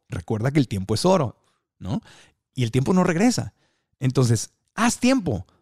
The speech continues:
Si no tienes tiempo, tu men-, no, tu mente te dice, "No tengo tiempo, ok, mente, te voy a reprogramar. Esa historia que me estás contando la voy a cambiar. Primero que nada voy a hacer, no, no voy a dejar esto de no tengo tiempo. A ver, voy a ver en qué estoy poniendo el tiempo". Y ya, ya haces tu bitácora, llevas tus números. Y entonces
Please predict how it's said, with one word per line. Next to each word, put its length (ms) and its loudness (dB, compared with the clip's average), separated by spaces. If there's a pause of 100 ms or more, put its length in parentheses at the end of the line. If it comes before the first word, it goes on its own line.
(160)
Si 160 2
no 100 4
tienes 260 2
tiempo, 420 2
tu 100 -2
men-, 180 2
no, 140 -2
tu 180 -8
mente 220 2
te 100 2
dice, 200 4
"No 100 4
tengo 240 2
tiempo, 280 4
ok, 220 -2
mente, 340 4
te 120 0
voy 160 6
a 60 8
reprogramar. 640 0
Esa 120 0
historia 260 0
que 80 -4
me 80 0
estás 200 -4
contando 340 0
la 60 0
voy 160 2
a 40 0
cambiar. 320 -4
Primero 300 2
que 80 -2
nada 220 2
voy 180 2
a 60 2
hacer, 260 0 (380)
no, 220 -2
no 140 4
voy 160 4
a 60 4
dejar 280 0
esto 280 -4
de 80 0
no 200 4
tengo 340 0
tiempo. 280 -4
A 40 -4
ver, 120 -4
voy 160 0
a 60 2
ver 80 4
en 140 2
qué 100 -2
estoy 220 2
poniendo 340 2
el 80 0
tiempo". 380 -12 (260)
Y 60 -6
ya, 200 -4 (120)
ya 100 2
haces 240 -2
tu 80 -6
bitácora, 460 -4
llevas 260 0
tus 140 -4
números. 280 -2
Y 40 -2
entonces 260 0